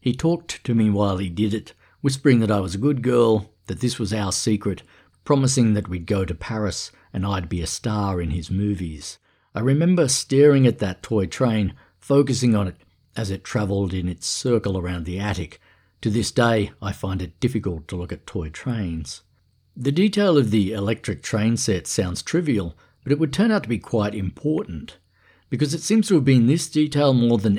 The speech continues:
any other that prompted Dylan's older brother Moses to break cover and publish that impassioned but scrupulous blog post of his about the case, which he entitled, "A Son Speaks Out."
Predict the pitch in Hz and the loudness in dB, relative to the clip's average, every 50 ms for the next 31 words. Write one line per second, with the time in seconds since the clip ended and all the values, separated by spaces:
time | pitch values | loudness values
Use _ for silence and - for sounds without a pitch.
0 | - - 131 123 113 107 104 - - 139 147 139 120 101 95 - _ _ _ _ | 0 -2 -2 -2 -2 -2 -4 -4 -6 -6 -4 -4 -4 -6 -8 -10 _ _ _ _
1 | _ - 123 131 131 - - 170 180 - _ - 135 117 104 113 117 - - 117 | _ -8 -8 -8 -4 0 0 0 0 -2 _ 0 0 0 0 -2 -8 -6 -2 0
2 | 123 117 120 110 101 - - 113 117 135 139 135 139 131 131 123 117 104 107 101 | 2 4 4 2 2 0 -4 -2 0 2 4 6 4 6 4 2 2 4 2 2
3 | 95 98 110 120 123 110 107 104 90 - - - - _ _ _ _ - 117 90 | 2 2 2 2 2 2 0 -4 -6 -6 -10 -14 -18 _ _ _ _ -4 -4 -2
4 | 87 113 110 98 - - - - - 120 113 101 104 92 78 - _ _ _ _ | 0 -2 -2 -2 -4 -8 -10 -6 -4 -2 0 0 -2 -2 -4 -8 _ _ _ _
5 | _ - 107 101 - 131 110 90 101 87 - - - 101 92 - - 120 95 90 | _ -8 -8 -4 -2 -2 -2 0 -2 -4 -4 -4 -6 -6 -6 -6 -6 -6 -6 -6
6 | 87 - - 113 104 - - 120 104 101 95 98 - 92 80 - - - - 131 | -6 -6 -6 -6 -4 -2 -2 0 0 0 -2 -4 -8 -8 -8 -10 -12 -4 0 0
7 | 123 127 123 110 95 87 87 - - - 107 117 113 110 - - 127 107 98 - | 0 2 0 0 -2 -2 -4 -6 -6 -4 -4 -2 -4 -4 -2 0 2 2 2 0
8 | - 107 87 - 101 95 90 90 90 95 85 90 87 87 - - - - - 107 | -4 -6 -4 -2 -2 -2 -2 -4 -6 -6 -6 -6 -8 -8 -10 -12 -10 -6 -4 -4
9 | 98 90 78 - - - _ _ _ _ _ _ _ _ - 113 101 - 113 107 | -4 -4 -6 -8 -10 -14 _ _ _ _ _ _ _ _ -4 -4 -2 0 -2 -2
10 | 101 101 98 90 - 104 98 90 90 90 87 78 76 - _ _ _ _ - 98 | -2 -4 -6 -6 -4 -4 -4 -2 -4 -4 -6 -8 -10 -14 _ _ _ _ -4 -4
11 | - - 107 101 95 92 82 - - - - - - 95 90 - - - - _ | -2 0 0 0 0 -2 -4 -6 -8 -12 -8 -6 -6 -6 -6 -6 -8 -10 -10 _
12 | - - 202 185 - - - | -10 -8 -8 -10 -10 -14 -16